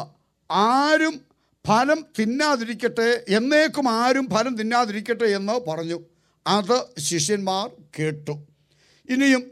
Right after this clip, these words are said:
ഇരുപത്തിയഞ്ചും ഇരുപത്തിയാറും വാക്യങ്ങൾ കൂടെ ഞാനിവിടെ വായിക്കുന്നു.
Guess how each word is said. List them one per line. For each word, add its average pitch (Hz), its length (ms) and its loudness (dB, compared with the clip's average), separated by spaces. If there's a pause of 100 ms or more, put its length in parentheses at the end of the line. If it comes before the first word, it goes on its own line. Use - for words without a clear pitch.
ഇരുപത്തിയഞ്ചും 285 1000 0
ഇരുപത്തിയാറും 240 720 0
വാക്യങ്ങൾ 233 460 -4
കൂടെ 254 320 -2 (120)
ഞാനിവിടെ 190 340 0
വായിക്കുന്നു. 160 560 -2